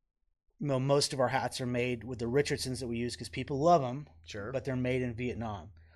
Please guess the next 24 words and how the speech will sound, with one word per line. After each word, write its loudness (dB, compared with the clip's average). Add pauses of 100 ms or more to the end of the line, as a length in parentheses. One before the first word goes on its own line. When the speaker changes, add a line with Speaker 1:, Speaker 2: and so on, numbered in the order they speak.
(420)
Speaker 1:
And -8
people 0
will 4
beat -2
me -2
up 2
about 0
it. -2
And -2
there's 0
two, 4
there's 4
two 4
folds 2
to -2
that. 4
And 0
I'll 6
use 0
this 2
hat 0
as -2
an -4
example. -10